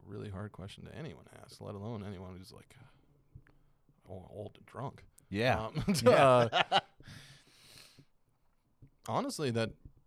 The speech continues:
Speaker 1: it's yours. Just do what you want with it.
Speaker 2: Yeah.
Speaker 1: Because that really is. It's, it, it, it's not, and it's not in a selfish, it's not in a shitty way. It, it just simply is. Your
Speaker 2: But
Speaker 1: story is yours to write.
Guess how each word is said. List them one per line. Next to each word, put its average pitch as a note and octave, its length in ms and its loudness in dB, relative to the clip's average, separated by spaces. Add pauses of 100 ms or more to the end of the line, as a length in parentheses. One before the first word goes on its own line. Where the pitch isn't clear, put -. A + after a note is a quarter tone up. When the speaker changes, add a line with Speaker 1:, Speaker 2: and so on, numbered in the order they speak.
(1080)
Speaker 1:
it's G#2+ 220 -8
yours. B2 440 -6
Just - 220 -14
do A#2+ 100 -6
what A2+ 100 -6
you A2+ 120 -4
want A#2+ 240 -6
with - 100 -14
it. - 120 -16 (380)
Speaker 2:
Yeah. C3 220 -6
Speaker 1:
Because F3+ 260 -2
that G3 100 -2
really A#3 240 -4
is. - 380 -10 (140)
It's, C3+ 420 -2
it, E3+ 280 -2
it, F3+ 400 -4
it's - 360 -4
not, G#3 220 -2 (560)
and E3 100 -2
it's F3 120 -4
not G#3+ 180 2
in G3 80 -4
a F3 60 -2
selfish, E3+ 520 -4
it's C#3+ 140 -10
not D3 180 -4
in C#3 120 -8
a B2+ 120 -4
shitty C#3 380 -8
way. A#2 300 -4
It, A#2 260 -6
it C#3+ 240 -10
just B2+ 220 -8
simply A#2 320 -10
is. - 380 -14 (460)
Your D3 160 2
Speaker 2:
But A3 60 2
Speaker 1:
story G3 520 4
is G#2 200 -2
yours B2 340 -2
to G2+ 100 -8
write. G2 280 -6